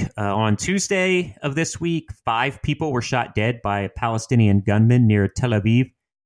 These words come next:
Uh, the Al-Aqsa Martyrs Brigade, which is associated with the Palestinian Fatah movement, took responsibility for the attack and said it was, quote unquote,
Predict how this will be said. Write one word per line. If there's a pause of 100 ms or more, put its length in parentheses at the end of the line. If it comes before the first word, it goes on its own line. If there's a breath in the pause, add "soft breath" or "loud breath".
(300)
Uh,
the
Al-Aqsa
Martyrs
Brigade, (340)
which
is
associated
with
the
Palestinian
Fatah
movement, (460 soft breath)
took
responsibility
for
the
attack
and
said
it
was,
quote
unquote,